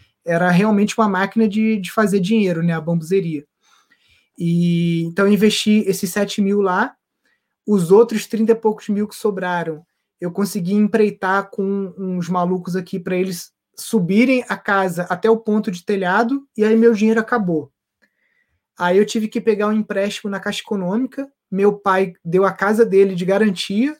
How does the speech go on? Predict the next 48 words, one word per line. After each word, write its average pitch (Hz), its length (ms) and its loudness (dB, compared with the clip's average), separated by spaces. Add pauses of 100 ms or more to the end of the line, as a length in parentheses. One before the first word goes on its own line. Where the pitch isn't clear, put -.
(160)
né, 185 180 -6
lá 180 160 -2
no, 170 380 -4
no, 165 340 -6
no 175 80 -6
empréstimo, 214 640 -4 (640)
dava 185 320 2
uma 208 180 2
parcela 208 460 0
de 185 100 -2
mais 202 220 -2
ou 208 60 2
menos 196 220 -2
mil 196 260 0
reais 214 380 0
por 175 220 -6
mês, 196 520 -4 (1080)
e 214 520 4
eu 214 140 4
tinha 214 180 0
que 220 140 -4
correr 226 220 4
atrás 220 320 -2
desses 220 300 0
mil 220 200 4
reais, 220 400 0
né, 170 100 -4
que 170 80 -10
eu 160 60 -10
tinha 185 180 -10
uma 190 80 -6
dívida 180 320 -6
de 185 100 -8
mil 190 160 -4
reais 208 340 -2
todo 202 200 -2
mês 220 220 2
ali 208 160 0
pra 202 140 -4
pagar, 180 340 -2
senão 208 220 -2
meu 226 160 4
pai 214 320 0 (380)
podia 190 260 2
perder 185 280 0
a 220 80 0
casa, 185 400 -2
né. 156 160 -10